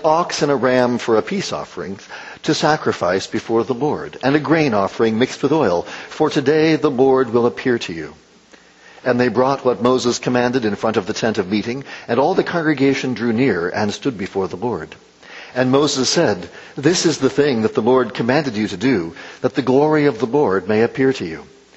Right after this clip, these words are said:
Then Moses said to Aaron, "Draw near to the altar and offer your sin offering and your burnt offering, and make atonement for yourself and for the people,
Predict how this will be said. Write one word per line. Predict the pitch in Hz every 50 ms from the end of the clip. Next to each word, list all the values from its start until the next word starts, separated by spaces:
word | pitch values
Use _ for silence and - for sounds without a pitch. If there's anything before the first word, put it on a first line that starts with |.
| - - - - - -
Then | 117 120 135 135 131 123
Moses | 127 127 131 123 117 117 110 107
said | - 143 127 104 110
to | 110 110
Aaron, | 123 127 107 85 80 85 90 87 - - - - - -
"Draw | 131 127 139 147 156 151
near | 147 139 151 165 165 156
to | 135 -
the | 127 120 120 120
altar | 123 127 135 - - 120 110 113
and | - 117 120 113
offer | - 131 - 113 - - 135
your | 110 101 110 107
sin | - - 139 117
offering | 101 95 92 - - 107 95 95 101
and | - 139 147 143
your | 160
burnt | 143 143 139 131 120 110
offering, | 104 95 92 - - 101 95 92 92 - - - - - 123
and | 127 131 127
make | 139 151 151 -
atonement | 180 - - 185 185 185 143 101 92 92 -
for | - - 123
yourself | 117 117 120 113 - 147 143 151 131 -
and | 107 104 -
for | 117
the | 104 110
people, | - - 143 151 - 113 98 92